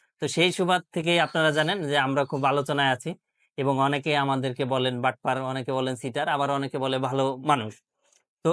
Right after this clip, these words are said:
এটাই স্বাভাবিক, সবাই এক বলবে এটা নয়, কেউ ভালো বলবে, কেউ বাটপার সিটার বলবে, এটা,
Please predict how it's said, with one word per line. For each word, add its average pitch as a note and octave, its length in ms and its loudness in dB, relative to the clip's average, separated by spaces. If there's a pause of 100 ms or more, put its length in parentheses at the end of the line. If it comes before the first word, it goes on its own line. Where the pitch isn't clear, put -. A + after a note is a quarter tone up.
এটাই G3+ 260 4
স্বাভাবিক, G3+ 420 0
সবাই F3+ 320 2
এক E3+ 180 0
বলবে F3 280 0 (460)
এটা D#3 300 2
নয়, D3+ 240 0 (260)
কেউ D3+ 160 2
ভালো D3 220 2
বলবে, D3+ 300 0
কেউ D3 220 -2
বাটপার C#3+ 320 -2
সিটার C#3+ 300 -2
বলবে, C#3 300 0
এটা, C3+ 180 0